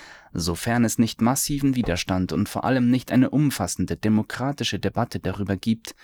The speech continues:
wird zukünftig ein weltumfassendes Maßnahmenregime regieren.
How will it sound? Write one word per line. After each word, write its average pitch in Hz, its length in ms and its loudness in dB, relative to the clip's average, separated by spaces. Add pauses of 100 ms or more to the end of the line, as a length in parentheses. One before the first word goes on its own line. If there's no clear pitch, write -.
(340)
wird 123 220 0
zukünftig 117 720 0
ein 113 180 2
weltumfassendes 104 880 -2
Maßnahmenregime 92 1120 -2
regieren. 92 600 -6